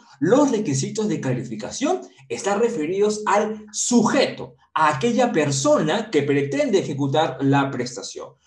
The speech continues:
Los requisitos de calificación son aquellas capacidades que el proveedor debe demostrar a efectos de acreditar que puede cumplir el contrato. Y el tercer elemento del requerimiento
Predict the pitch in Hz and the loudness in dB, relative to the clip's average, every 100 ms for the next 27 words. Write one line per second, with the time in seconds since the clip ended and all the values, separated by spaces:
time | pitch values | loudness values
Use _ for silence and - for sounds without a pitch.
0 | _ 123 135 135 - - 196 196 190 165 | _ -2 0 0 -4 -4 -2 -2 -2 -2
1 | 139 135 139 135 240 - - - 135 139 | -2 -2 -2 0 0 -2 -10 -8 -4 -2
2 | 151 156 156 - 226 170 135 127 120 123 | 0 0 0 0 0 2 -2 -2 -2 -2
3 | 185 208 160 - 87 87 101 135 - - | -4 -4 -6 -6 -10 -6 -4 -4 -6 -14
4 | _ 143 151 117 104 98 - 220 - - | _ -2 0 -2 -4 -8 -4 -4 -4 -14
5 | - 220 214 269 269 269 247 247 220 175 | -8 -6 -4 -4 -2 0 0 2 2 2
6 | - 226 233 127 - 233 202 156 135 131 | 2 -2 -2 -4 -2 0 2 2 -2 -2
7 | 131 120 120 107 104 104 _ _ _ _ | 0 -2 -4 -10 -12 -14 _ _ _ _
8 | _ _ _ 160 165 165 190 214 196 190 | _ _ _ -4 0 2 0 0 -2 -2
9 | 190 190 220 214 - - 170 180 180 196 | -4 -2 -4 -4 -4 2 2 2 -2 -2
10 | 190 151 135 180 180 | -2 -4 -4 -6 -8